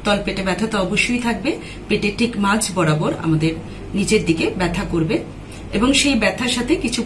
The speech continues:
প্রস্রাবের উপসর্গ থাকবে, যেমন ঘন ঘন প্রস্রাব হওয়া, প্রস্রাবে জ্বালা পোড়া করা, প্রস্রাব ধরে রাখতে না পারা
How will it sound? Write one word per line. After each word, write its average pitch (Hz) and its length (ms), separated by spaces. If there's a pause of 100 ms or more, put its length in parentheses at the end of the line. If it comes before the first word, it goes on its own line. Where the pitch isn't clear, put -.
প্রস্রাবের 226 480 (720)
উপসর্গ 156 520
থাকবে, 156 380 (160)
যেমন 190 420 (120)
ঘন 185 260
ঘন 185 200
প্রস্রাব 165 400
হওয়া, 175 280 (100)
প্রস্রাবে 180 380
জ্বালা 165 240
পোড়া 165 220
করা, 160 300 (1400)
প্রস্রাব 240 360
ধরে 240 260
রাখতে 202 320
না 170 140
পারা 180 360